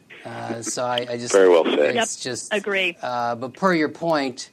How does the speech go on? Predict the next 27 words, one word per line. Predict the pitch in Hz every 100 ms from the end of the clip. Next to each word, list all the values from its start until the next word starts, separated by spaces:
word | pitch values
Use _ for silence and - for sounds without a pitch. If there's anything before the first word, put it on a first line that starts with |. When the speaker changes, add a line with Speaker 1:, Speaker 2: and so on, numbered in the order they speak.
| _ _ _ _ -
Speaker 1:
we, | -
we | 156
make | 156 165
the | 160
situation | 139 165 143 151 135 123 131
worse, | 139 151 143 - - _ _ _ _ _ _ -
um, | 131 131 127 123 123 123 120 _ -
because | 139 135 147 135 127 - - -
these, | 139 135 135 120 -
these | 135 127
so-called | - 156 147 151 131
misdemeanors | 139 139 - 131 139 135 131 120 131
lead | 131 127
to | 135
warrants, | 117 143 151 139 131
incarceration, | 117 139 123 - 123 127 123 -
unpayable | 120 113 131 120 117
fines | 113 123 117 113 113
or | 110
bail, | 104 117 117 113 110 _ _ _ _ _
criminal | - 151 139
convictions | - 123 123 120 - 123 117
leading | 117 123 117
to | 117
ultimately | 120 120 120 117 113 113
preventing | 131 113 117 113
employment | 107 127 120 110 110